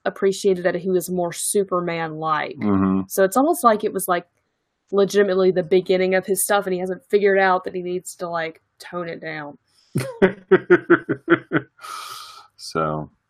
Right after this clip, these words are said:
Speaker 2: I don't know. I can see that. Um, this particular Superman, though, um, like,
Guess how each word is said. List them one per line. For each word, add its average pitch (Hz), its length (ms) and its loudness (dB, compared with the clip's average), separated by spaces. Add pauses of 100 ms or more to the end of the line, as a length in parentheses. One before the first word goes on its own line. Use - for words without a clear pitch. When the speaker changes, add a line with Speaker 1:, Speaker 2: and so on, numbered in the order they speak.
(580)
Speaker 2:
I 156 60 6
don't 170 120 10
know. 123 60 8
I 127 80 8
can 127 140 -8
see 101 240 0
that. 90 300 0 (840)
Um, 92 600 -4 (260)
this 156 240 2
particular 131 360 2
Superman, 107 500 0
though, 87 360 -2 (200)
um, 87 600 4 (960)
like, 98 380 0